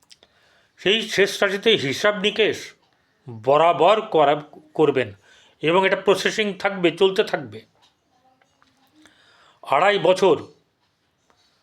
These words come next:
এই আড়াই বছর পর থেকে আবার তার নতুন জা-, মানে জার্নি শুরু হবে, নতুন সার্কেল শুরু হবে। সার্কেল এখানেই শেষ হচ্ছে। এই জায়গা হচ্ছে গিয়ে দ্বাদশ ভাব হচ্ছে মোক্ষ লাভের জায়গা, সমস্ত হিসেব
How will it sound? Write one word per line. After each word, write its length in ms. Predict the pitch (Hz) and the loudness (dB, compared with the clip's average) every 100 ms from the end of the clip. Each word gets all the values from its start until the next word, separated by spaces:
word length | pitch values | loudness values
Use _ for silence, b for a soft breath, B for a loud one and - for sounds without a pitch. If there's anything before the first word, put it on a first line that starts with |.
| _ _ _ | _ _ _
এই 200 | 139 175 | 0 2
আড়াই 180 | 165 185 | 4 2
বছর 260 | 175 190 | 2 -2
পর 140 | - 185 | 0 0
থেকে 180 | 190 175 | 0 0
আবার 400 | 180 147 165 185 | 0 2 2 0
তার 300 | 185 175 170 | 0 0 2
নতুন 340 | 156 160 180 | -2 0 -2
জা-, 340 | 143 170 175 175 _ b b b b | 0 -2 -2 -10 _ b b b b
মানে 480 | 147 151 151 143 123 160 - 127 | -2 0 0 0 -4 -8 -16 -4
জার্নি 380 | 139 160 170 170 - _ _ _ | -2 -2 -2 -6 -10 _ _ _
শুরু 200 | - 160 170 | -12 0 2
হবে, 220 | 131 104 98 _ b b b _ | 2 -2 -14 _ b b b _
নতুন 280 | 135 147 165 | -2 0 0
সার্কেল 420 | 151 160 156 170 156 | 0 -4 -2 -4 -4
শুরু 220 | - 156 | -2 2
হবে। 220 | 135 110 107 _ _ b b b b | 2 0 -10 _ _ b b b b
সার্কেল 400 | - 151 147 160 | -6 -6 -2 -2
এখানেই 260 | 151 165 180 | 0 -2 -2
শেষ 280 | - 170 | -2 0
হচ্ছে। 260 | 185 185 208 208 208 B B B _ | -2 -2 -2 -2 -4 B B B _
এই 140 | 180 | -2
জায়গা 300 | 185 170 156 | 0 -2 -2
হচ্ছে 380 | 151 143 160 - | -6 -6 -8 -8
গিয়ে 200 | 151 165 | -2 -2
দ্বাদশ 320 | 156 143 190 175 131 | 0 0 0 -4 -4
ভাব 140 | 120 156 | -2 0
হচ্ছে 260 | 156 - | -2 -2
মোক্ষ 360 | 151 127 151 - | -2 -2 -4 -2
লাভের 300 | 156 156 147 | 0 2 0
জায়গা, 460 | 139 139 135 95 - B B - | 2 0 0 -4 -8 B B -6
সমস্ত 420 | - 175 196 - | 0 0 0 -2
হিসেব 400 | 151 180 - | -4 -4 -2